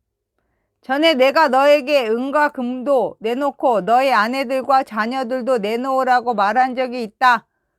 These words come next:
내일 이맘때에 내 신하들을 보내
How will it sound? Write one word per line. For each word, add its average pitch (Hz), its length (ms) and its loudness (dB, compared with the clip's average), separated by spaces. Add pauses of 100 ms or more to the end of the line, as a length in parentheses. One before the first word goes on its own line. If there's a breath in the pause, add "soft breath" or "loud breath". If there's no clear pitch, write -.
(340)
내일 262 320 -4
이맘때에 254 840 0
내 220 180 -2
신하들을 262 640 -2
보내 226 560 -4